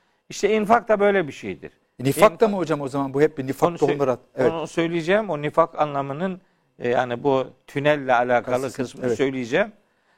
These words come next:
Speaker 1: Ee, ne oldu? Şimdi ne anladık biz buradan? Demek ki infak bir zenginin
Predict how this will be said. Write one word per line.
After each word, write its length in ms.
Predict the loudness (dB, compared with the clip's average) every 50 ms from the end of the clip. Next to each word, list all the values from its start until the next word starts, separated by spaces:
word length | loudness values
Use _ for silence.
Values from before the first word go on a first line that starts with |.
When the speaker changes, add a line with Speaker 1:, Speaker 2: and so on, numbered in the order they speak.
| _ _ _ _ _ _ _ _ _ _ _ _ _ _ _ _ _ _ _ _ _ _ _ _ _ _ _ 4 6
Speaker 1:
Ee, 500 | 6 8 8 6 6 4 4 2 0 -4 -10 -20 -18 -8 0
ne 200 | 4 6 6 8
oldu? 500 | 6 6 4 2 2 0 0 -2 -2 -8
Şimdi 260 | -12 -10 -6 -2 2
ne 100 | 4 4
anladık 540 | 4 4 4 4 2 0 0 0 -8 -4 -4
biz 200 | -4 -4 -2 -2
buradan? 460 | -4 0 4 4 2 2 0 -10 -18 _ _ -2
Demek 320 | 0 2 2 2 0 -2 -6
ki 140 | -10 -2
infak 560 | 0 0 0 2 4 4 4 4 2 -8 _ _ _ _ _ _ _ _ _ _ _ _ _ _ _ _ _ _
bir 400 | _ -20 -12 -2 2 2 2 2
zenginin 840 | 0 0 0 0 0 0 0 0 0 0 0 0 -4 -4 -8 -14